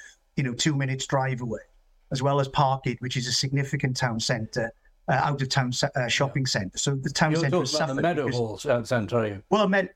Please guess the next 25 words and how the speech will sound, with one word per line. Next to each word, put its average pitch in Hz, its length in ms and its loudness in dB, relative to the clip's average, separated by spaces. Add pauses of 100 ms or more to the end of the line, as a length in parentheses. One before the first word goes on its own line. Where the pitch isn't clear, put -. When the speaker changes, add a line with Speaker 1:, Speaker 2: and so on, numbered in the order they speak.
(160)
Speaker 1:
Meadowhall, 160 480 2
yeah, 151 140 2
exactly. 127 360 0
Speaker 2:
Yeah. 113 60 -2
Speaker 1:
So 143 80 0
Rotherham's 151 440 2
got 143 200 0
Meadowhall 143 460 2
and 170 200 0
Parkgate, 107 540 -2
so - 80 -2
it's 135 80 -2
got 143 180 2
a 139 40 -4
double 143 360 2
whammy 135 380 2
of 117 80 -4
impact 135 520 -2
on 120 100 -2
the 120 60 -4
Speaker 2:
Mm. 107 60 0
Speaker 1:
town 123 180 0
centre. 143 440 0 (400)
Barnsley 175 520 4 (220)
is, 143 140 2